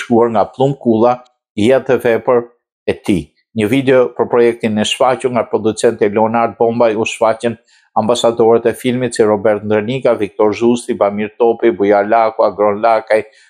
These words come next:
Luisa Kega, Leonard Bombaj, Klea Huta, Florian Pinaj, që shpjegojnë detaje jetën e Plum Kullës në tridhjetë vite në dy orë film.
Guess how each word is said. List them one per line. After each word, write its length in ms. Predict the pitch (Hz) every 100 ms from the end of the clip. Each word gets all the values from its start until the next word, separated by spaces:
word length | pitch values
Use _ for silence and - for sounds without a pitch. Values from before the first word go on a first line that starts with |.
| _ -
Luisa 380 | 117 110 113 107
Kega, 380 | 123 120 120 113
Leonard 460 | 113 110 110 110 104
Bombaj, 420 | 117 120 117 110
Klea 220 | 113 110 104
Huta, 320 | 123 117 113 104
Florian 380 | 107 110 107 117
Pinaj, 300 | 120 120 117
që 140 | 110 113 - _ _
shpjegojnë 540 | - 127 117 117 107 107
detaje 460 | 143 143 90 98 95 95
jetën 320 | 127 127 127
e 60 | 120
Plum 240 | - 123 120
Kullës 380 | - 85 87 -
në 60 | 90
tridhjetë 380 | - 120 131 120
vite 280 | - 87 101 - _ _ -
në 80 | 98
dy 60 | 104
orë 240 | 92 87 -
film. 240 | 139 104